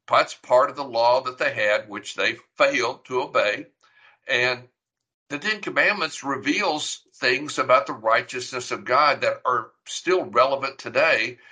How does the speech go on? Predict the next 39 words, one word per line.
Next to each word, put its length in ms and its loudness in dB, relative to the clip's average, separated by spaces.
and 140 2
should 260 -4
be 140 -2
guides 560 2
to 220 -6
us 220 0
today. 440 0
So 160 -4
that's 240 2
why 220 2
I'm 160 -2
appealing 560 -4
to 120 -10
this 360 -4
as 120 -6
the 120 -8
Ten 320 -4
Commandments 760 0
of 220 2
management. 580 -2
So 140 -4
let 100 -2
me 120 -4
just 200 -2
walk 340 0
you 120 -6
through 260 -6
this 200 0
quickly. 640 -6
And, 300 4
uh, 120 6
this 220 -4
is 100 -6
Commandments 600 0
one 360 0
through 260 0
four. 520 -2
It 140 2
says, 500 2